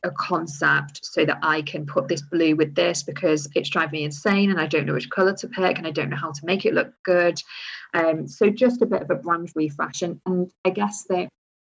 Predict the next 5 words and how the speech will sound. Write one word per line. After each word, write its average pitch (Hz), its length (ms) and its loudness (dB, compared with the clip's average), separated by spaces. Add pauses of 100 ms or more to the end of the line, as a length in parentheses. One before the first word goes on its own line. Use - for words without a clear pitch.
(260)
the 208 80 2
practice, 208 840 -2 (200)
how 170 260 0
it - 140 -2
started 170 720 0